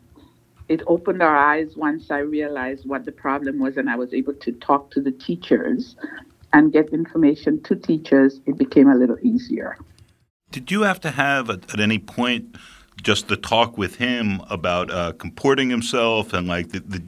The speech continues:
Speaker 2: the dangers in the city and being misunderstood in part because of the Tourette's?
Speaker 1: Uh,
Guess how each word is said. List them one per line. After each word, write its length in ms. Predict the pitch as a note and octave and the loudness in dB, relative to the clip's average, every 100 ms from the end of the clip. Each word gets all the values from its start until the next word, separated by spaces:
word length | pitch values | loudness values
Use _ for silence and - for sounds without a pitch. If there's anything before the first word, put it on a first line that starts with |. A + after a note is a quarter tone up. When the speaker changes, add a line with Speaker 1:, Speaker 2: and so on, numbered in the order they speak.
| F#2+ | -6
Speaker 2:
the 60 | G2 | -6
dangers 520 | E2+ G2+ A2+ A2+ G2 | 2 2 2 0 -2
in 80 | G2+ | -2
the 80 | F2+ | -2
city 400 | - B2+ A#2 G#2 | -2 0 0 0
and 340 | F2 - G2 | -2 -8 -4
being 400 | G#2 A2 G#2+ G2+ | 0 2 2 -2
misunderstood 720 | A2 A2 G#2+ A2 G2+ - C#3+ | -2 0 2 0 -2 0 0
in 120 | F#2+ - | 0 -2
part 320 | - G2 F2+ | 0 0 -2
because 340 | - - G#2 | -12 -2 0
of 80 | B2+ | 0
the 80 | B2+ | -4
Tourette's? 560 | B2 C#3 C#3 C3+ - - _ _ _ _ _ _ _ _ _ | -2 0 0 -4 -12 -18 _ _ _ _ _ _ _ _ _
Speaker 1:
Uh, 60 | - | -8